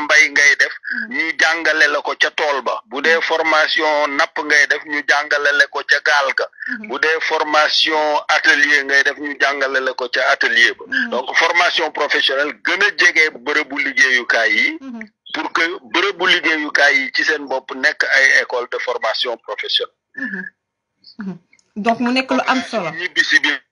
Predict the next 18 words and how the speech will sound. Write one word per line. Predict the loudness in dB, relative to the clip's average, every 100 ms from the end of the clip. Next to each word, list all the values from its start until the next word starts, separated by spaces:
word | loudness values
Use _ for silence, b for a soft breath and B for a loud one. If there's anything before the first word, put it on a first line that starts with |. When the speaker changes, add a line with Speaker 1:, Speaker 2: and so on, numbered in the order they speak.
| -16
Speaker 2:
Mhm. | -14 -14 -16 -4 -4 -4 -6 -2
Speaker 1:
mooy | 2 4 2 -2 -10 B
yaatal | 2 4 2 2 0 0
rek. | -2 -4 _ _
Speaker 2:
Mhm. | -8
Speaker 1:
Puisque | -4 -2 -2 -4 -6 -8
fii | 0 4 4
ñu | 4 2 2
jógee | 0 0 -2 -4 B B B
ak | -2 0
fii | 2 2 2
ñu | 0 -2 0
jëm | 0 -2 -6 -8
ci | -2 2
fi | 2
situation | 2 2 2 2 2 0 -2 -2
Sénégal | -2 -2 0 0 0 -2
tollu | -4 -4 -2 -4